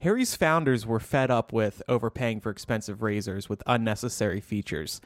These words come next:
They knew that a great shave comes down to great blades,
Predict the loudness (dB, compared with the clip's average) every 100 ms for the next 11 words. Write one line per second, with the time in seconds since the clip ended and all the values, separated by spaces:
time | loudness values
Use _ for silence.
0 | -20 -20 -16 -2 0 2 2 2 2 0
1 | -2 -4 -2 0 0 -2 0 0 -2 -6
2 | -4 -4 -4 -4 -4 -4 -4 -2 0 0
3 | -2 -6